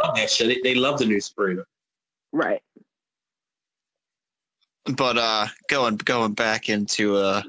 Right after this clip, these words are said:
Speaker 3: making kind of a circle here. We're still in C W territory, kind of. So
Speaker 1: Yeah.
Speaker 3: let's make that circle back. Um, so Quinn, not really, uh, being caught up, uh, what are you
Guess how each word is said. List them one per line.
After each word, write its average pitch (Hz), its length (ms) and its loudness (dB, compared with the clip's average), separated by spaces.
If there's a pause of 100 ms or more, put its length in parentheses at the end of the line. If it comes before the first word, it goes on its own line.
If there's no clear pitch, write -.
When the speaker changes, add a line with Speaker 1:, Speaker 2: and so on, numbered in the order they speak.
(240)
Speaker 3:
making 104 400 -2
kind 110 320 -2
of 90 100 -8
a 101 40 -8
circle 98 420 -2
here. 104 380 0
We're 104 100 0
still 107 260 0
in 104 80 -2
C 104 200 0
W 95 400 0
territory, 95 580 -4
kind 98 280 -2
of. 101 100 -2
So 110 300 0 (180)
Speaker 1:
Yeah. 175 140 0
Speaker 3:
let's 147 160 -2
make 127 240 0
that - 180 -2
circle 127 380 0
back. 123 340 0 (320)
Um, 123 460 0 (440)
so 127 600 0 (160)
Quinn, 131 320 2 (260)
not 143 300 0
really, 117 480 0 (100)
uh, 104 460 0 (100)
being 101 300 0
caught 110 400 0
up, 104 280 0 (140)
uh, 95 440 0 (100)
what 95 400 -4 (120)
are 101 180 0
you 92 460 -2